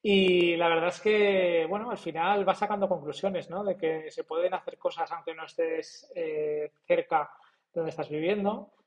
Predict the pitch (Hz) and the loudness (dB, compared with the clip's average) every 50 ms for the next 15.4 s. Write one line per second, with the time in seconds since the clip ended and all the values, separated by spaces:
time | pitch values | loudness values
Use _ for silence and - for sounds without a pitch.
0 | _ _ - - 156 151 165 160 156 160 160 151 - 190 196 196 196 196 185 170 | _ _ -4 -2 2 4 6 6 4 2 0 2 4 6 6 4 2 0 2 2
1 | 160 156 156 156 151 147 143 143 139 - - 156 139 - - - - 220 - _ | 2 4 2 2 0 0 -2 -6 -8 -10 -10 -12 -12 -12 -14 -16 -18 -20 -20 _
2 | _ _ _ _ - 147 - 143 143 151 147 - - - 165 - 165 170 175 180 | _ _ _ _ -14 -12 -10 -8 -6 -6 -6 -4 -2 -2 0 0 0 0 0 -2
3 | - - - 135 - - 156 - - 160 156 143 - - 165 185 269 262 - 160 | -4 -10 -14 -14 -12 -14 -14 -12 -8 -8 -8 -6 -4 -2 -2 0 -2 -2 -2 0
4 | 143 143 143 147 147 143 147 147 151 147 147 156 160 170 160 147 - 160 156 156 | 2 2 2 2 0 0 0 0 0 0 0 -2 0 0 -2 -2 0 2 2 2
5 | 156 151 165 175 170 156 151 151 - 151 - 160 156 156 156 156 147 - 156 156 | 2 4 4 2 2 2 -2 -6 -8 -4 -2 0 0 0 0 -2 -2 0 -2 0
6 | 156 - 151 147 156 - 160 156 156 151 - 165 - - 208 208 - - - - | 0 0 0 -2 0 2 2 2 4 4 4 4 6 6 4 4 2 -4 -16 -18
7 | - - - - - 190 - - 190 185 185 185 190 190 208 233 226 226 226 208 | -18 -18 -16 -4 -2 4 8 10 10 10 10 8 8 8 8 6 4 4 6 6
8 | 196 185 180 190 214 220 220 - - 175 - 196 165 185 185 175 175 175 180 165 | 6 6 4 4 4 2 2 0 -2 0 0 0 2 0 0 0 2 4 2 2
9 | 165 165 160 160 156 151 147 147 151 160 196 - - - _ _ _ _ _ _ | 2 -2 -8 -4 -2 0 0 0 0 -2 -4 -8 -12 -20 _ _ _ _ _ _
10 | _ _ _ - 170 170 160 156 151 151 147 143 143 - - - - - - 262 | _ _ _ 0 2 4 4 4 0 -2 -4 -4 -6 -8 -12 -18 -18 -14 -10 -8
11 | 196 165 151 147 147 143 143 139 151 151 156 147 175 175 175 175 170 165 165 156 | -6 -4 -4 -4 -6 -6 -4 -2 -2 0 2 4 4 4 4 4 4 2 2 0
12 | 151 156 180 - - - - 185 - - 214 - - - 220 - - - - - | 0 -2 -2 -4 -2 -2 -4 -4 -2 0 -2 -2 -2 -4 -12 -12 -14 -14 -14 -12
13 | - - - - - 175 165 165 170 165 185 180 180 175 175 170 175 170 147 175 | -12 -12 -10 -8 -6 -4 -4 -2 -2 0 4 6 8 8 6 6 4 0 0 0
14 | 170 170 160 - 190 190 175 170 156 165 156 165 160 160 151 165 156 156 156 151 | -2 -2 -2 -2 -2 -2 -2 -2 -2 -2 0 0 0 0 2 2 0 0 0 -2
15 | 151 151 156 151 180 190 202 | -4 -6 -4 -2 -4 -4 -4